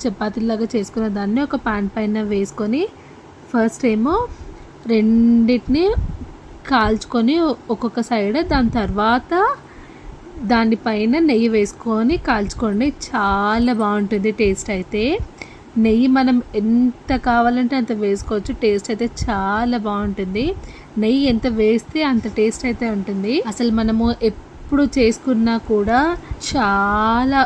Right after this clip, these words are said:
సాఫ్ట్గా, చాలా టేస్టీగా అయితే వస్తుంది. ఒకసారి ఇలాగ ట్రై చేసి చూడండి. మీరు ట్రై చేసి మీకు ఎలాగ వచ్చిందో నాకైతే కామెంట్స్లో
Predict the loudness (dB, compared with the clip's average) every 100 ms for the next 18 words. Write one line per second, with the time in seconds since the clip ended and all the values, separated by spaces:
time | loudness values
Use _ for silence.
0 | 0 -10 -8 -4 0 -2 -2 -4 -4 -2
1 | -2 -2 -2 -2 0 0 0 0 0 0
2 | -4 -4 -2 -2 0 -2 -4 -2 -2 -2
3 | -6 -14 -8 -2 -2 -2 0 2 0 -2
4 | -4 0 0 0 -2 -2 -2 -2 -2 -4
5 | -4 -2 -2 -2 -2 -2 -2 -6 -2 4
6 | 4 4 2 0 0 0 0 2 2 2
7 | 2 2 2 0 0 -2 -4 -4 0 0
8 | 0 -2 -4 -6 -2 0 2 2 0